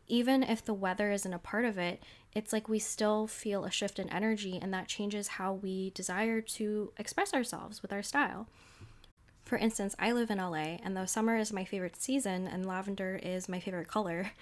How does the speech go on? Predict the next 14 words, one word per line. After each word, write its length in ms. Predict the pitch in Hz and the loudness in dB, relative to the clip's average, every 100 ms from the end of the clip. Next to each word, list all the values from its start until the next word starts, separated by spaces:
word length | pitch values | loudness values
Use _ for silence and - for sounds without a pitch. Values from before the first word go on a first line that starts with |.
| - | -18
<laughs> 200 | - - | -16 0
I'm 180 | 254 254 | 4 6
already 300 | 311 330 302 | 6 6 4
craving 540 | - 233 233 190 190 - - - - - | 4 4 4 2 -2 -8 -18 -20 -12 2
all 180 | 214 254 | 4 4
the 80 | 240 | 4
black 300 | 226 214 214 | 2 2 2
leather 320 | 208 196 190 | 2 2 2
and 100 | 190 | 0
autumn 220 | 180 190 | -2 -2
colors 460 | 185 196 170 165 190 | -2 0 0 0 -2
in 100 | 190 | -2
September, 560 | 185 - 165 - - - | -4 -4 -6 -6 -8 -4
and 360 | 180 180 185 | -2 0 -2